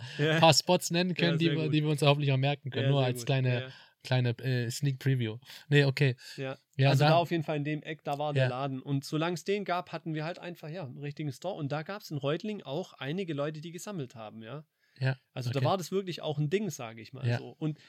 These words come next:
Speaker 1: witzigerweise in Berlin ist ja die größte deutsche Community
Speaker 2: Ja.
Speaker 1: Trading Card, weil dort gibt's immer noch einen Laden. Solange du halt einen Laden und eine Community hast, wo du reingehen kannst,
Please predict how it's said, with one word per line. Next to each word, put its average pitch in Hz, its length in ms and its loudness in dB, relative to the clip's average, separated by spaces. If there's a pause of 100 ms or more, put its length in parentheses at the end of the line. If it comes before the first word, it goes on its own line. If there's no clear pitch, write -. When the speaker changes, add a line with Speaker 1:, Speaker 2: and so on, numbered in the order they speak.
(220)
Speaker 1:
witzigerweise 170 680 -2
in 160 80 -4
Berlin 156 320 -2
ist - 120 -6
ja 151 60 -4
die 139 120 -4
größte 208 360 -4
deutsche 131 340 -6
Community 135 680 -4 (200)
Speaker 2:
Ja. 113 80 -2
Speaker 1:
Trading 151 260 2
Card, 185 240 -10
weil 139 240 -2
dort 151 160 -6
gibt's 170 220 -8
immer 226 220 -6
noch 127 200 -6
einen 113 80 -8
Laden. 113 400 -16 (600)
Solange 208 420 0
du 170 160 -8
halt 170 200 -2
einen 151 100 -2
Laden 190 340 0
und 156 60 0
eine 151 100 2
Community 180 460 -4
hast, 143 160 -2
wo 151 60 -2
du 143 80 0
reingehen 143 540 -4
kannst, 120 380 -12